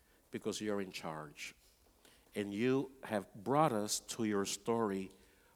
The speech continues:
right here in our community. We thank you, Lord, that you also bless us with great deal of hope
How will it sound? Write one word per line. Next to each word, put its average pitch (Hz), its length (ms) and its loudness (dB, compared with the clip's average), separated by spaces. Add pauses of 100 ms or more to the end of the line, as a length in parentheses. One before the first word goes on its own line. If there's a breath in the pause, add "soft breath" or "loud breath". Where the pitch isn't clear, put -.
right 98 240 -2
here 104 320 0
in 87 60 -2
our 87 140 0
community. 80 600 -8 (1000 soft breath)
We 123 120 8
thank 135 520 6
you, 98 100 4
Lord, 82 420 2 (440 loud breath)
that 110 100 10
you 113 200 8
also 117 300 10
bless 110 400 8
us 98 280 4
with 98 220 2
great 113 560 4
deal 101 240 6
of 90 220 2 (720 loud breath)
hope 110 500 2